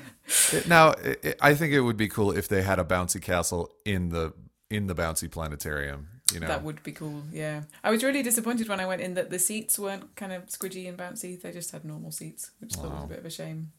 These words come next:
Speaker 1: Yeah, that's kind of a drag.
Speaker 2: It's a missed
Speaker 1: So,
Speaker 2: opportunity.
Speaker 1: so this piece, Alakas, um,
Speaker 2: Uh-huh.
Speaker 1: the,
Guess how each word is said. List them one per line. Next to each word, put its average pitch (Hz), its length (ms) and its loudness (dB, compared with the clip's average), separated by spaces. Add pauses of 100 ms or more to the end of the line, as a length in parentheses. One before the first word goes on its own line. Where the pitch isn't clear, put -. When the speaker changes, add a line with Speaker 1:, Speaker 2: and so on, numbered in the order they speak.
Speaker 1:
Yeah, 87 160 2
that's 85 140 -4
kind 107 120 -2
of 71 60 -2
a 67 40 -6
drag. 76 360 -2 (200)
Speaker 2:
It's - 260 -8
a 208 40 -2
missed 202 140 4
Speaker 1:
So, 151 220 10
Speaker 2:
opportunity. 196 580 -4 (320)
Speaker 1:
so - 260 6
this 147 240 6
piece, 143 180 2
Alakas, 104 720 4
um, 92 320 -4
Speaker 2:
Uh-huh. 190 300 -2
Speaker 1:
the, 120 160 0